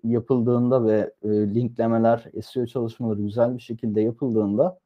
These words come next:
Google, e, sizin arama sonuçlarınızda bunları da gösterir.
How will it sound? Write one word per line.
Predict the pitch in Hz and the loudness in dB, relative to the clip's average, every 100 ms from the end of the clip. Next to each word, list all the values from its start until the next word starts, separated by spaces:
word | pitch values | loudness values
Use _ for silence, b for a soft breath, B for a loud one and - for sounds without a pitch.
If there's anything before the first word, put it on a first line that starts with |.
| _ _ _ _ - | _ _ _ _ 2
Google, | 147 139 165 - - | 4 4 2 0 -4
e, | 117 113 113 | 0 2 2
sizin | 113 - 131 143 135 - | -2 -6 -2 -2 -2 -4
arama | 120 131 139 | 0 2 2
sonuçlarınızda | 143 131 113 117 120 110 123 151 | 0 -2 -2 0 0 0 0 0
bunları | 139 123 110 113 | 2 2 2 2
da | 156 | 4
gösterir. | 143 123 - 104 87 _ | 4 2 -2 -2 -2 _